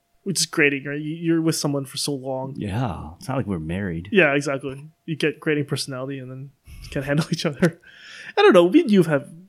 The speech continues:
Speaker 1: we've argued in the past. I think it's just, it's just what friends do, though, right? You just with someone and personalities clash, right?
Speaker 2: Yeah.
Speaker 1: Yeah. Like, there's never any animosity. Like, I
Speaker 2: No,
Speaker 1: don't,
Speaker 2: I don't,
Speaker 1: yeah.
Speaker 2: I don't feel that.
Speaker 1: Yeah, so.
Speaker 2: Oh, let's get into it. Like, what, what do you think it is about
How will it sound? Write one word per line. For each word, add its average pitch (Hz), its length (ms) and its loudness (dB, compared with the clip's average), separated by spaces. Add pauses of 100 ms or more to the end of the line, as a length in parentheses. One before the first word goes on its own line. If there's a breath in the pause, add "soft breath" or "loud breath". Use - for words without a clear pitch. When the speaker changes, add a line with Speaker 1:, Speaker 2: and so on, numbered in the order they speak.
(160)
Speaker 1:
we've 262 420 0 (460)
argued 180 760 2
in 180 120 -8
the 175 60 -8
past. 208 520 -10 (340)
I 175 60 2
think 196 120 4
it's 160 80 -4
just, - 220 -4 (260)
it's 233 100 0
just 254 180 0
what 233 80 -4
friends 151 240 0
do, 147 160 -2
though, 131 100 -6
right? 151 240 -4
You 156 100 -4
just 160 300 -4
with 151 140 -8
someone 139 320 -4
and 135 260 -10 (140)
personalities 143 440 -2
clash, 143 360 -6
right? 139 200 -8 (440)
Speaker 2:
Yeah. 92 380 -4 (180)
Speaker 1:
Yeah. 127 180 -6 (320)
Like, 175 220 -4
there's 190 180 6
never 190 140 6
any 156 180 6
animosity. 143 680 -2 (200)
Like, 143 200 -4
I 147 80 0
Speaker 2:
No, - 20 4 (180)
Speaker 1:
don't, 95 80 -4
Speaker 2:
I 117 80 -4
don't, 185 140 -4
Speaker 1:
yeah. 180 200 -2
Speaker 2:
I 165 40 -2
don't 185 140 -4
feel 87 180 -4
that. 104 240 -6 (140)
Speaker 1:
Yeah, 135 280 -8
so. 135 340 -10 (500)
Speaker 2:
Oh, 95 180 -8
let's 90 180 -8
get 101 120 -2
into 113 280 -2
it. 85 100 -8
Like, 98 220 -10
what, - 160 -8
what 120 160 -2
do 127 80 -2
you 113 60 -2
think 110 220 -4
it 98 100 -2
is 101 180 -2
about 95 380 -4